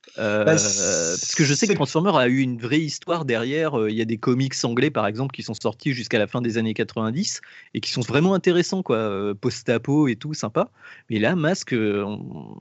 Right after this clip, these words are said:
Speaker 1: on a l'impression qu'il rechigne un peu à la tâche.
Speaker 2: Moi, je pense que,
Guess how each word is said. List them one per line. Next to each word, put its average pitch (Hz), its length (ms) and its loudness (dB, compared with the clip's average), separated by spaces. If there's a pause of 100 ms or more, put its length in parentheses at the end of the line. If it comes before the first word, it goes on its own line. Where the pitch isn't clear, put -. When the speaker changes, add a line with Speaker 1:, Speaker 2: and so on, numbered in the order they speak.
(140)
Speaker 1:
on 101 40 -10
a 98 40 -8
l'impression 135 320 -2
qu'il 220 140 -2
rechigne 175 340 0
un 151 60 0
peu 156 160 2
à 135 40 4
la 127 120 4
tâche. - 460 -6
Speaker 2:
Moi, 143 140 4
je - 100 0
pense 151 200 -2
que, 139 100 0